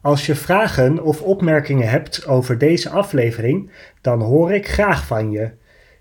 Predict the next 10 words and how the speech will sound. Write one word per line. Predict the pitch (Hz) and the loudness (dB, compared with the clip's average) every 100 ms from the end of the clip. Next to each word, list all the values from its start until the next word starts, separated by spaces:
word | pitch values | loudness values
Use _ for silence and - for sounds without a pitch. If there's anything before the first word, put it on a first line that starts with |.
| _ | _
In | 151 151 | 0 2
de | 120 | 0
show | - 139 170 | 0 2 2
notes | 139 120 156 - - | 2 2 0 -4 -10
staat | - 131 120 | -4 -4 -2
een | 123 117 | 0 2
link | 135 190 - 139 | 2 0 -4 -6
naar | 151 151 | 0 0
de | 180 | 2
website. | 196 - - 104 104 - | 0 -2 -4 -6 -8 -10